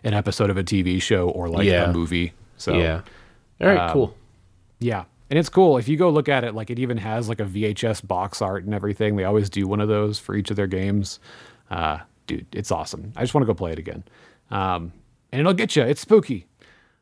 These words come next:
Speaker 1: But maybe even more spookier is our next game.
Speaker 2: More spookier
Speaker 1: Yeah.
Speaker 2: than Murder House?
Speaker 1: Yeah.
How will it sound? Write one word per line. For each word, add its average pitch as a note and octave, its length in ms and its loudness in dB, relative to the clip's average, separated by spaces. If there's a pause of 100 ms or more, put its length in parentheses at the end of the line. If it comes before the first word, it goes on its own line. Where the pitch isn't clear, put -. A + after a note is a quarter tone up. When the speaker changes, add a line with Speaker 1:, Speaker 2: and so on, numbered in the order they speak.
(400)
Speaker 1:
But C#3 160 0
maybe A3 480 0
even C3 320 4
more F3+ 260 2
spookier F#2 800 -2 (120)
is A#2+ 280 -4
our A2+ 340 2
next C#3+ 340 0
game. B2 240 4
Speaker 2:
More E3+ 180 6
spookier A2 1000 0 (440)
Speaker 1:
Yeah. B2+ 220 2
Speaker 2:
than G3+ 220 4
Murder D3+ 400 6
House? G3+ 680 0 (220)
Speaker 1:
Yeah. B2+ 960 0